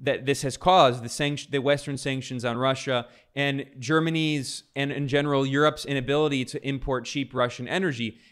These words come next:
has caused a huge energy crisis, leading to skyrocketing energy bills, which is bankrupting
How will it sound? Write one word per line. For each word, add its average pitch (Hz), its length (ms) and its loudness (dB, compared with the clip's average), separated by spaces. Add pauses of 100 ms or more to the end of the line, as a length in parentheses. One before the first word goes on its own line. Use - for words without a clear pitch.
(100)
has 139 160 -2
caused 143 440 2
a 135 60 -4
huge 175 460 -2
energy 151 380 -2
crisis, 117 520 -2
leading 143 300 -4
to 131 100 -10
skyrocketing 139 920 0
energy 151 360 0
bills, 120 320 -2
which 170 160 -2
is 170 100 -4
bankrupting 135 800 0